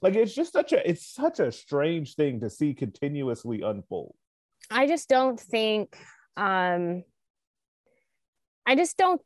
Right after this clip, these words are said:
Speaker 2: think that the Russian athletes and Russia in general have been held accountable to a strong enough degree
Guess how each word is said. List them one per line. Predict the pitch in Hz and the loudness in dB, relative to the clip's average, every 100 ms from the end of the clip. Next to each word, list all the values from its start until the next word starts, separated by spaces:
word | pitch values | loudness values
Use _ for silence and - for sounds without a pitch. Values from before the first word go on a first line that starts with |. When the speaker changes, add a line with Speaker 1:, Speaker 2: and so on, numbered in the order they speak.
| - | 2
Speaker 2:
think | 240 240 240 | 4 4 0
that | 208 208 202 185 - _ - | 2 4 4 2 -4 _ -12
the | 196 214 208 196 | -4 0 2 0
Russian | 175 190 196 208 214 202 196 190 180 _ _ _ _ _ _ | 0 2 2 2 0 0 0 -2 -4 _ _ _ _ _ _
athletes | 190 196 190 196 185 180 - - - | -2 0 0 2 2 2 -4 -10 -4
and | 196 190 | -2 4
Russia | 190 202 202 180 | 4 4 4 4
in | 185 | 2
general | 180 185 185 170 175 | 0 0 2 2 0
have | 170 190 180 | 0 0 0
been | 180 185 175 175 | 2 0 0 -4
held | 175 - 202 196 - | -6 2 4 4 2
accountable | - - 185 190 202 196 190 | -6 -6 -2 0 0 2 2
to | 190 196 | 0 -4
a | 175 | -4
strong | - - 185 185 | -4 -6 -4 -2
enough | 185 - | -4 -4
degree | 180 175 170 175 202 254 | -6 -2 -2 2 2 2